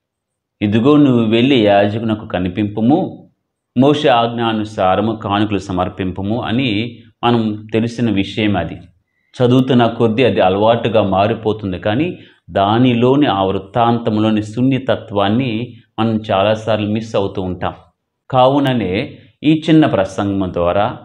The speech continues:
వాక్య భాగంలో ఉన్న సున్నితత్వాన్ని అర్థం చేసుకోవడానికి ప్రయత్నం చేద్దాం.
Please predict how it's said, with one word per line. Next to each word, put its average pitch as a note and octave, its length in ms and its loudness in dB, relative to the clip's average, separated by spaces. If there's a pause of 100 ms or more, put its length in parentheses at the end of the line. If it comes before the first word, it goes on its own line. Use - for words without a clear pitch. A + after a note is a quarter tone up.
వాక్య C3+ 240 -2
భాగంలో G#2+ 580 0
ఉన్న G#2+ 180 2
సున్నితత్వాన్ని G#2+ 1400 -2 (200)
అర్థం F3+ 380 0
చేసుకోవడానికి G#2 800 -4
ప్రయత్నం F2+ 400 -6
చేద్దాం. E2+ 400 -8